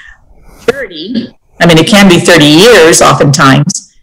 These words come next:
um, with a reverse mortgage, there's no maturity. It's just when you're no longer living in the home.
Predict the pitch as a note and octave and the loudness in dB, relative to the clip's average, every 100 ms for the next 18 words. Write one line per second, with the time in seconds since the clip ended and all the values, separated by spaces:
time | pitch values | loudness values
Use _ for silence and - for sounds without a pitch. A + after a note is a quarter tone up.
0 | _ - - - - F3 D#3+ F#3 E3 G3 | _ -20 -20 -20 -8 -6 -4 -4 0 0
1 | F#3 F3+ F#3+ F#3+ F#3+ F#3+ E3 E3 - F3+ | 2 2 2 2 2 2 2 0 0 -2
2 | D#3+ F#3 G3 G3 G3 G3 E3+ - G3 F3 | 0 2 4 4 2 0 0 0 0 0
3 | D3 C3+ D#3+ - E3 - C#3+ D#3 - - | 0 0 -2 0 -2 0 -4 -4 -8 -10
4 | - D#3+ D3+ D3 - C#3 D3+ E3+ E3 C#3 | -4 0 0 -2 -6 -2 0 0 0 0
5 | C#3+ C#3 C#3 F#3 | -2 -2 -4 -4